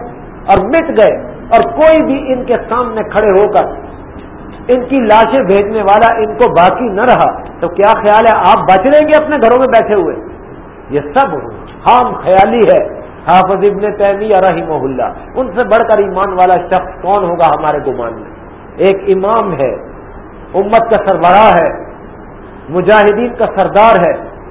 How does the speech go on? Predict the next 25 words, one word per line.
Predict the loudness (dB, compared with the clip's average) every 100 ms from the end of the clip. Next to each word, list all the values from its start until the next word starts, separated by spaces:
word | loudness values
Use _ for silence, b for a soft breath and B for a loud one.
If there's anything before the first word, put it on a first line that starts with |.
| -20 -20 -20 -10
مفسرین | -6 -2 -2 -2 -2 -2 -4 2
کا | 2 2 -2 -12 -18 -20 -20 -20 -20 -6
تاج | 2 4 4 4
ہے، | 2 0 -4 -14 -18 -20 -20 -20 -20 -20 -4
اور | -2 -2
بہت | 4 6 6 4
بڑا | 2 4 6
عالم | 4 2
ہے | 0
تمام | -2 0 0 2
علوم | 4 4
اسلامیہ | 2 -2 -4 -4 -2 -6
میں، | -8 -14 -18 -20 -20 -4
اور | 2 2 2
ایک | 0 0 2
ایسا | 2 4 2
باعمل | 4 4 2 0 -2
عالم | 2 2 2 2
ہے | 2 0 -8 -2
کہ | 0
آج | 4 6 6 2 0
تک | 0 0 -6
اس | -10
کی | -10
کتابیں | -6 2 4 4 0